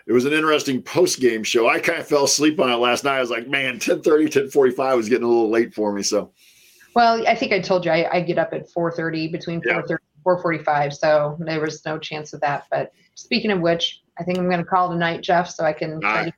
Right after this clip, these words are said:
Speaker 2: get a, you know, good six hours sleep here. <laughs> Come
Speaker 1: I
Speaker 2: see
Speaker 1: agree.
Speaker 2: that.
Speaker 1: I agree, Kathy. Hey,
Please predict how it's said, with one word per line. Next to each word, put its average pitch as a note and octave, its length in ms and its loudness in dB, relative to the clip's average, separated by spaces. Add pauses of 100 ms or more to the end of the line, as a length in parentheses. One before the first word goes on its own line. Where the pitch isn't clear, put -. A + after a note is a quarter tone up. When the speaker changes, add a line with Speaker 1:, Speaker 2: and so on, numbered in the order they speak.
(420)
Speaker 2:
get F3 160 0
a, E3 320 -2
you E3+ 100 -6
know, D#3+ 240 -6
good E3 180 -2
six - 280 -6
hours D#3+ 440 0
sleep F3 300 -4
here. F3+ 240 -2 (200)
<laughs> - 180 -12 (240)
Come B3+ 140 2
Speaker 1:
I C4 100 -2
Speaker 2:
see A#3+ 80 -8
Speaker 1:
agree. C4 200 2
Speaker 2:
that. - 760 -4
Speaker 1:
I C#3+ 140 2
agree, C#3 280 0
Kathy. C3+ 480 0
Hey, C3+ 300 0